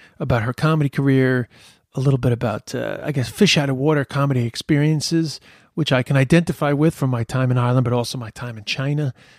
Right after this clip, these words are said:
Uh, we talk about recent issues around Asian hate, Asian hate crimes, uh, discrimination she's experienced in the United States, but also compares her different experience of being a, a, a sort of an Asian immigrant to the United States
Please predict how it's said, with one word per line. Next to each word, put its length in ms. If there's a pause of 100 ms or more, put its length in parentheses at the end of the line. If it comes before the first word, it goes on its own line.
(400)
Uh, 400 (280)
we 120
talk 400
about 420 (460)
recent 320
issues 320
around 280
Asian 300
hate, 440
Asian 280
hate 220
crimes, 440 (400)
uh, 360
discrimination 760 (160)
she's 320
experienced 540
in 100
the 80
United 320
States, 460 (240)
but 100
also 300
compares 640 (340)
her 180
different 300
experience 380
of 100
being 240
a, 200
a, 360
a 80
sort 220
of 40
an 140
Asian 360
immigrant 560 (560)
to 100
the 100
United 380
States 440